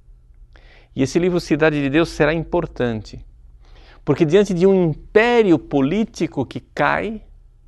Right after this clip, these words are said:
Agostinho começa a dizer, existe uma outra cidade. Não somente esta cidade, eh, política que nós enxergamos aqui,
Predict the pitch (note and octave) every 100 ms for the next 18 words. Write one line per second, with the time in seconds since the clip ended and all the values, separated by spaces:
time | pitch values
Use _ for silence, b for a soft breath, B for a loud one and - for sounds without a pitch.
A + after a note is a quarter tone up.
0 | - - - - A#2+ B2 A2 - D#3 -
1 | C3+ C#3 - C3+ - A2 G#2+ A#2+ B2+ A2
2 | C#3 - A#2+ A#2+ C#3+ D3 - - D#3+ C3
3 | A2+ G#2+ A#2 - - - b b b -
4 | G3 - F#3 E3+ - - D3 - B2 A#2+
5 | B2+ A#2 A#2 B B B - F2+ - -
6 | - _ - C3 B2 A2 C3 - A#2 -
7 | G2+ - A2 A2+ A2+ - G#2+ G#2 A2 G2+
8 | F#2 - G2+